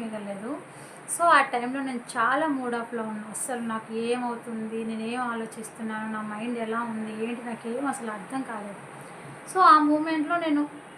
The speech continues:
ఫోన్లో చెక్ చేసుకుంటూ, చెక్ చేసుకుంటూ వెళ్తే లైవ్లు కనిపించాయి. ఓకే, లైవ్ చేద్దాం మనం కూడా, ఎందుకు ఇలా వదిలేసేయాలి అని చెప్పేసి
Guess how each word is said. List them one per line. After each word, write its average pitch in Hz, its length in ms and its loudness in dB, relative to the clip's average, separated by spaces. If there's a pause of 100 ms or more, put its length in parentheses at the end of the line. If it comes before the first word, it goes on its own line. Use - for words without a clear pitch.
(400)
ఫోన్లో 285 340 6 (240)
చెక్ - 200 -4
చేసుకుంటూ, 269 400 -2
చెక్ 254 220 -6
చేసుకుంటూ 247 380 -4
వెళ్తే 240 180 -4 (100)
లైవ్లు 233 320 2
కనిపించాయి. 220 480 -8 (640)
ఓకే, 330 180 -2 (240)
లైవ్ 285 280 6
చేద్దాం 262 340 0
మనం 240 260 -2
కూడా, 226 220 0 (300)
ఎందుకు 233 220 -4 (120)
ఇలా 220 180 0
వదిలేసేయాలి 220 720 -4
అని 208 160 -8
చెప్పేసి 226 380 -10